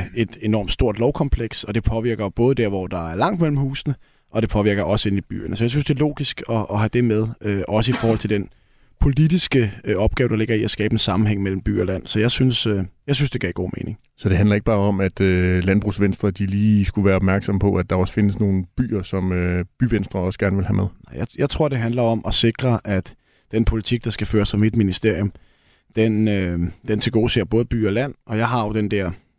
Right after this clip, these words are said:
Speaker 1: helt grundlæggende opfattelse af, at der er for mange regler, også i planloven, som har givet god mening bag et skrivebord på Christiansborg, men som ikke giver så meget mening ude i virkeligheden,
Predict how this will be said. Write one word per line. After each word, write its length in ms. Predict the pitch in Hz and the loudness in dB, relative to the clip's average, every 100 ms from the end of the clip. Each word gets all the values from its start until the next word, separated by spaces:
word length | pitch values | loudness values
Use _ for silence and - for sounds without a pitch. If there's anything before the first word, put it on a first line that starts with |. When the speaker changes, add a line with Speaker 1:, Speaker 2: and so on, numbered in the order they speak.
| _ | _
Speaker 1:
helt 200 | 127 117 | -4 0
grundlæggende 500 | - 123 123 110 98 | 2 2 2 0 -2
opfattelse 500 | 107 120 95 - 101 | 0 -2 -2 0 -2
af, 40 | |
at 140 | 95 104 | -2 -2
der 60 | |
er 40 | 101 | 0
for 120 | 101 | 2
mange 300 | 98 113 117 | 4 2 2
regler, 240 | 120 120 - _ _ - | 0 -4 -10 _ _ -6
også 260 | 98 113 127 | -2 -2 -2
i 0 | |
planloven, 480 | 117 120 135 - - _ _ _ _ - | -2 -2 -6 -8 -12 _ _ _ _ -4
som 300 | 123 104 98 | 0 0 0
har 100 | 104 | -2
givet 200 | 110 107 | -2 0
god 140 | 127 | 2
mening 280 | 117 117 117 | 2 0 0
bag 120 | 104 | -2
et 60 | - | -2
skrivebord 420 | 120 123 120 104 | 2 2 2 0
på 80 | - | 0
Christiansborg, 560 | 101 104 107 123 131 - - _ | 0 0 0 0 -2 -6 -20 _
men 120 | 110 | -2
som 160 | 104 110 | 2 2
ikke 120 | 113 | 0
giver 140 | 123 110 | 0 0
så 100 | 107 | 2
meget 320 | 104 117 - | 2 0 0
mening 320 | 113 117 117 | 2 2 4
ude 240 | 117 117 | 2 2
i 120 | 98 98 | 0 0
virkeligheden, 500 | 131 156 135 123 | 0 2 0 -2